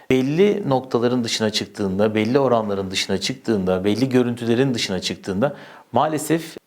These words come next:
mutsuzluk vermekte ve insanın gün içerisindeki psikolojisini, gün içerisindeki moodunu, durumu, duygu durumunu maalesef bozmakta. Biz yaptığımız ameliyatlarla hastamıza öncelikli olarak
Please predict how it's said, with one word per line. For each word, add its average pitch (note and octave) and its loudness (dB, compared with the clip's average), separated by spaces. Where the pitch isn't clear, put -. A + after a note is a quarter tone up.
mutsuzluk C#3 0
vermekte A2+ 2
ve C#3 2
insanın B2+ 0
gün D#3+ 2
içerisindeki A#2 0
psikolojisini, G#2+ -2
gün B2 2
içerisindeki A#2 0
moodunu, A#2+ 2
durumu, A2+ 2
duygu B2 4
durumunu A#2 2
maalesef D3 0
bozmakta. G2+ 2
Biz B3 0
yaptığımız F#3 2
ameliyatlarla F3+ 2
hastamıza D#3 0
öncelikli E3 2
olarak C#3 2